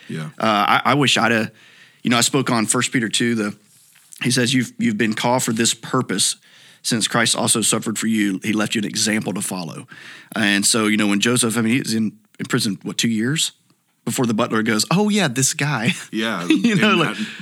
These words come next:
Speaker 1: probably a couple of years before that.
Speaker 2: Yeah, it just,
Speaker 1: Yeah.
Speaker 2: just, you know,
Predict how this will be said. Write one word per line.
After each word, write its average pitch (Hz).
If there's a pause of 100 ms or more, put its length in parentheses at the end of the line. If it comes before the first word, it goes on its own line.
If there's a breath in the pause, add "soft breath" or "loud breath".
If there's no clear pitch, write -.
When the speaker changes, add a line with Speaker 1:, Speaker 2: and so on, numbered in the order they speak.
(100)
Speaker 1:
probably 123
a 107
couple 123
of 123
years 123
before 147
that. 175
Speaker 2:
Yeah, 196
it 131
just, 156
Speaker 1:
Yeah. 107
Speaker 2:
just, 175 (360)
you 135
know, 113